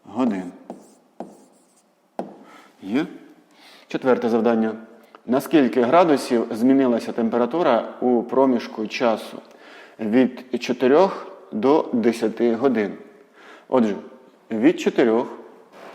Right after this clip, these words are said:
дивимося, у нас температура була мінус п'ять, а у десять можемо відкласти зараз тоді перпендикуляр, коли десять годин,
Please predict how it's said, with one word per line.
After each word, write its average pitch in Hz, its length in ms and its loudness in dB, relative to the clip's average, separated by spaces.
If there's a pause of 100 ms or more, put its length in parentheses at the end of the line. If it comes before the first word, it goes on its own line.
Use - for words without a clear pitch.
(160)
дивимося, 120 560 0 (200)
у 120 40 -6
нас 143 240 2
температура 131 560 2
була 113 260 2
мінус 110 360 2
п'ять, 123 400 -4 (640)
а 120 420 6 (100)
у 123 200 2
десять 143 680 -2
можемо 117 680 2
відкласти 117 720 -2
зараз 110 540 -2 (540)
тоді 113 380 -2
перпендикуляр, 113 1000 -2 (100)
коли 107 220 -6
десять 107 420 -2
годин, 110 440 -4